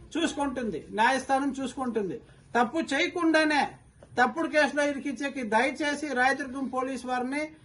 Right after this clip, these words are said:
అర్బన్ పోలీస్ వారిని, రూరల్ పోలీస్ వారిని రిక్వెస్ట్ చేసుకుంటున్నాము. ఇప్పుడు చూడండి, వీళ్ళు తప్పు చేయకుండా కూడా నలభై రోజులు జైల్లో ఉండి బయటకు రావాల్సి వచ్చింది. తప్పు చేయకుండా కూడా తలంచుకొని నిలబడాల్సి వస్తుండేది.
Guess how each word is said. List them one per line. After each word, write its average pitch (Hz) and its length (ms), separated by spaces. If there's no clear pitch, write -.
అర్బన్ 240 400
పోలీస్ 262 340
వారిని, 254 300
రూరల్ 262 380
పోలీస్ 254 320
వారిని 247 260
రిక్వెస్ట్ 262 440
చేసుకుంటున్నాము. 254 720
ఇప్పుడు 233 320
చూడండి, 285 280
వీళ్ళు 247 180
తప్పు 240 140
చేయకుండా 285 320
కూడా 277 160
నలభై 254 320
రోజులు 277 320
జైల్లో 262 320
ఉండి 254 340
బయటకు 254 300
రావాల్సి 247 320
వచ్చింది. 226 420
తప్పు 240 200
చేయకుండా 277 480
కూడా 277 160
తలంచుకొని 277 560
నిలబడాల్సి 269 460
వస్తుండేది. 233 520